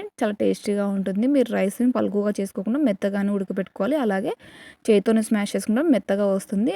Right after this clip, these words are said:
అలాగే టేస్ట్ కూడా అలాగే ఉంటుంది. డెఫినెట్‌గా నచ్చితే ఈ వీడియోని లైక్ చేయండి, అలాగే ట్రై చేసి మీకు రుచి ఎలా కుదిరిందో తప్పకుండా ఫీడ్‌బ్యాక్ చేయండి.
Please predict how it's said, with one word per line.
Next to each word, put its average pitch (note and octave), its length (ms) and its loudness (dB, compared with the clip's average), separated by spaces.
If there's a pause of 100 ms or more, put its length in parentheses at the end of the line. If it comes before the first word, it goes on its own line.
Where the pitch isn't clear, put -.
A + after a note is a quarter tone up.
అలాగే G#3 300 0
టేస్ట్ F#3+ 360 0
కూడా G#3+ 180 0
అలాగే G3 340 -2
ఉంటుంది. G#3 300 0
డెఫినెట్‌గా A3 480 2
నచ్చితే G#3 340 -2
ఈ B3 60 2
వీడియోని G#3 360 0
లైక్ F#3 260 -2
చేయండి, A#3 280 0
అలాగే G3+ 280 0
ట్రై F#3+ 260 -2
చేసి G#3+ 300 -2 (680)
మీకు G#3+ 200 0
రుచి G3 200 0
ఎలా G#3+ 140 4
కుదిరిందో G#3 260 -4
తప్పకుండా G#3 440 -2
ఫీడ్‌బ్యాక్ G3 460 -2
చేయండి. G#3 300 0